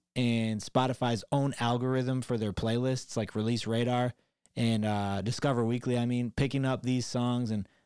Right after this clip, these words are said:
buying into the artificial streams, it's crazy on the back end to just blame the artist. Spotify is the one that created this environment.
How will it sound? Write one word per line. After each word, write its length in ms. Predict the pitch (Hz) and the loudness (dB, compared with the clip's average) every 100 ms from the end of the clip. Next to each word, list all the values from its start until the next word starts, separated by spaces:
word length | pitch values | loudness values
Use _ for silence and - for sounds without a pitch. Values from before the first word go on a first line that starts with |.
| _ | _
buying 440 | 117 123 131 143 127 | -2 2 2 2 0
into 260 | 131 131 | 0 -2
the 140 | 123 110 | -2 0
artificial 520 | 120 131 110 127 123 | 0 0 0 -2 -2
streams, 460 | - 120 120 131 - _ _ _ - | -2 -2 0 -2 -6 _ _ _ -2
it's 140 | 131 | -2
crazy 380 | - 165 185 165 | 0 0 2 2
on 80 | 143 | 0
the 80 | 123 | 0
back 280 | 113 156 139 | 0 0 0
end 140 | 120 | -2
to 60 | 110 | -2
just 200 | 113 101 | -2 0
blame 220 | 120 107 | 0 0
the 80 | 101 | 0
artist. 580 | 131 117 127 - - | 0 0 -2 -6 -4
Spotify 460 | - 151 143 139 127 | 2 2 2 0 0
is 100 | 113 | 0
the 80 | 120 | 0
one 160 | 131 | 0
that 120 | 131 101 | -2 -4
created 420 | - 120 131 120 | 0 2 2 0
this 160 | 120 | -2
environment. 500 | 113 98 135 127 92 | -2 0 0 -2 -8